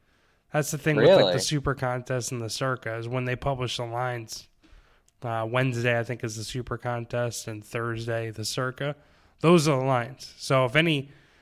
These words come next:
Speaker 1: big injury news happens Thursday, Friday, and the line moves, well, that could help you out or throw you off or put you on the wrong, uh,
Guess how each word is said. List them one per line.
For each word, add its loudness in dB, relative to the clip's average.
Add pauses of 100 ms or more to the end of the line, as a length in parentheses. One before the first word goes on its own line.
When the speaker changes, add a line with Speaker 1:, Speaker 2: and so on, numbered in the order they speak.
(180)
Speaker 1:
big 8
injury 4
news 0
happens 0
Thursday, 0
Friday, 2
and -4
the -2
line 0
moves, 2
well, -6 (360)
that 2
could 4
help 4
you 2
out 6
or -4 (720)
throw -2
you -2
off 0
or -8 (520)
put 4
you -4
on -6
the -6
wrong, -2
uh, -6